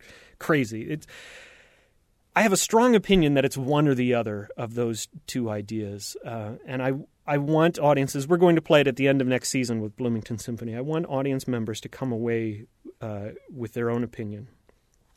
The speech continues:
And when I perform it, I perform it with this strong idea I have, but I still expect the audience to be split fifty-fifty, uh, and,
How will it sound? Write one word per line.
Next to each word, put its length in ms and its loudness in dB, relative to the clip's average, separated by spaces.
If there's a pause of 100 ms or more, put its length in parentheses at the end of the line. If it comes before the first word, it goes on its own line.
(100)
And 240 0
when 160 4
I 100 4
perform 480 2
it, 180 4 (400)
I 80 0
perform 500 8
it 140 0
with 220 2
this 160 0
strong 640 2
idea 360 2
I 120 2
have, 540 -2 (560)
but 120 0
I 80 4
still 300 0
expect 340 0
the 100 2
audience 340 -2
to 80 -10
be 100 -6
split 440 -8
fifty-fifty, 880 -12 (160)
uh, 60 -14 (360)
and, 300 -10